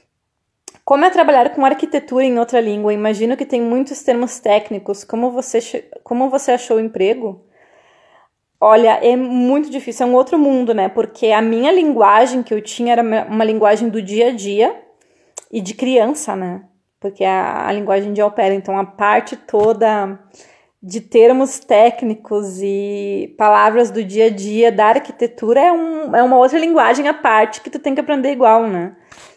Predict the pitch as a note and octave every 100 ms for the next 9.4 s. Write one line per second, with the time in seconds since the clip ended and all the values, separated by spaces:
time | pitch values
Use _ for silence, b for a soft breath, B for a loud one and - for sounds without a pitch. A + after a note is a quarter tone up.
0 | _ G#3 A#3 A#3+ A#3 G3+ - G3+ G#3 A#3+
1 | C4 C4+ A#3+ - A#3 A#3 A3+ G#3 G#3+ B3
2 | A#3+ A#3 A3 A#3 G3 G3 - A#3+ B3+ A#3
3 | G#3+ G#3+ G3+ G3 G3+ G3 G3 G3+ A3+ F#3+
4 | F3 F3 F3+ B B B B B - G#3+
5 | G#3 G#3 G3+ G3+ G3+ - - _ _ _
6 | _ _ _ _ - B3 C4+ D4 D4+ C4+
7 | - C4+ C4 D4 A#3+ G#3+ G3+ F#3+ F#3 G3+
8 | A#3 C#4 A#3 A3 - - _ _ _ -
9 | - C#4 C4+ C#4